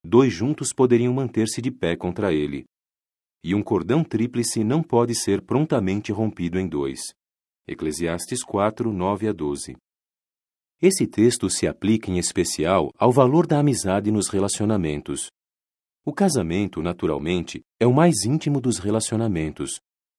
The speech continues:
Conforme o texto mostra, tal união pode proporcionar ajuda, consolo e proteção. O casamento será ainda mais forte se for mais do que um laço entre apenas duas pessoas.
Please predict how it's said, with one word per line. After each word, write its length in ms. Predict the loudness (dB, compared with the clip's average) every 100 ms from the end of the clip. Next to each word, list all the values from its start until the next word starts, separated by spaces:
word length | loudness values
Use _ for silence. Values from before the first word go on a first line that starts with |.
| _ _ _ 0
Conforme 440 | 0 4 4 4
o 40 |
texto 360 | 2 -2 -2 -4
mostra, 520 | -2 -2 -4 -8 -10 -12 _ 0
tal 160 | 4 6
união 420 | 6 4 2 0
pode 300 | 0 -2 0
proporcionar 720 | -2 2 0 0 -4 -2 -2
ajuda, 560 | -2 -2 -2 0 -2 -4 _
consolo 600 | -2 -2 -2 0 0 0 -2
e 80 | -2
proteção. 680 | 0 0 0 -2 -4 -4 -6 _ _ _ _ _ _ _ -10
O 80 |
casamento 640 | -2 -2 -2 -4 -2 -2 -2
será 320 | -2 0 0
ainda 240 | 0 0 -2
mais 280 | -2 -4
forte 460 | 0 2 2 0 -4 -6 _
se 140 | -6 0
for 220 | 4 6
mais 300 | 4 0 0
do 100 | -2
que 120 | 0
um 140 | 0 2
laço 320 | 0 0 -2
entre 160 | -2 -2
apenas 380 | 2 2 2
duas 280 | 2 0 2
pessoas. 560 | 0 -2 0 -2 -2